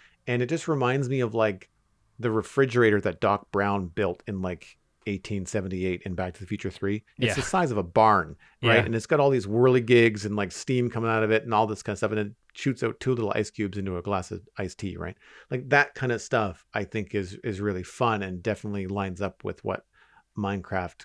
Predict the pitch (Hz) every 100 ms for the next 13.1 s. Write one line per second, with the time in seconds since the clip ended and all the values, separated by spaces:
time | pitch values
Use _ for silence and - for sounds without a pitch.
0 | _ - 98 87 90 _ _ _ - -
1 | 107 95 87 85 90 92 175 233 _ -
2 | _ _ 139 135 131 123 147 247 196 147
3 | 135 123 117 113 117 143 139 _ _ _
4 | _ _ _ - - 139 120 110 104 101
5 | - - 120 120 - _ _ _ _ -
6 | 104 107 107 107 101 - 107 104 101 101
7 | - 101 98 95 - 101 95 90 90 _
8 | _ _ - 127 113 110 113 110 92 104
9 | 98 95 98 104 107 - - 110 104 101
10 | - 101 101 98 95 92 - _ _ _
11 | _ - - 117 120 127 113 104 - 107
12 | 92 90 104 110 101 107 101 101 104 98